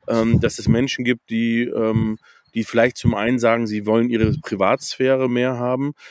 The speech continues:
die sagen, ähm, die Landschaft ist so, dass ich mich, äh, darauf konzentrieren will, die Landschaft zu erleben. Ähm, und, äh, andere gibt es, die sagen, hey, äh, Teil des Erlebnisses ist, dass ich eben in der Gruppe auch arbeite,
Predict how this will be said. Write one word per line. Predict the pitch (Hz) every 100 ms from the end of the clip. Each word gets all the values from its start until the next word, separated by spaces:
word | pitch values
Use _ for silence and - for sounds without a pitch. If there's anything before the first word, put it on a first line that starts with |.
| - -
die | 110
sagen, | 107 110 120 113 110 -
ähm, | 113 110 110
die | 107
Landschaft | 104 120 127 127
ist | 107 -
so, | 120
dass | 127 113 -
ich | 107 120
mich, | 110 - -
äh, | - 113 107 110
darauf | - 110 135 -
konzentrieren | 117 110 104 - 120 117
will, | 110
die | 101
Landschaft | 107 120 123 -
zu | 107
erleben. | 101 101 107 131 - - - _ -
Ähm, | 110 107 110 113 110 -
und, | 120 113 110 -
äh, | - 110
andere | 104 127 127
gibt | 120 123
es, | 123
die | - 110
sagen, | 110 113 117
hey, | 110 117 123
äh, | - 113 110
Teil | - 110
des | 113 117
Erlebnisses | 110 113 113 -
ist, | 123 -
dass | 107
ich | 101
eben | 110 107
in |
der | 104
Gruppe | 98 117 107
auch | 92
arbeite, | - 104 113 117 - 113